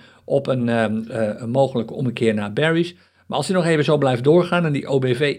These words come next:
enigszins bijtrekt, we hebben gewoon wat meer volume nodig. Kijk, je ziet het volume gewoon wat afnemen. We hebben wat meer volume nodig, eh, eh, op deze urenchart. Dan blijft de Bitcoin-prijsontwikkeling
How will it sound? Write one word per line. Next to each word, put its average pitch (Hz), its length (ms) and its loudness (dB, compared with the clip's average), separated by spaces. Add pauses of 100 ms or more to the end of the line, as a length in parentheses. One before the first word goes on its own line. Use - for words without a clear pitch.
(100)
enigszins 180 640 2
bijtrekt, 151 640 -6 (160)
we - 60 -14
hebben - 180 -8
gewoon 147 200 4
wat 131 180 4
meer 139 240 0
volume 135 340 2
nodig. 135 320 0
Kijk, 120 240 -4
je 117 60 -6
ziet 117 100 -4
het 107 100 -6
volume 117 240 -4
gewoon 107 200 -6
wat 104 120 -6
afnemen. 117 580 -6
We - 340 -20
hebben 127 180 -6
wat 139 140 2
meer 214 240 6
volume 143 280 0
nodig, 139 360 -2
eh, 127 180 -4
eh, 120 440 0
op 135 140 -2
deze 123 260 0
urenchart. 117 640 -2 (380)
Dan 156 520 0 (240)
blijft 139 420 0
de 117 80 -6
Bitcoin-prijsontwikkeling 117 1500 -2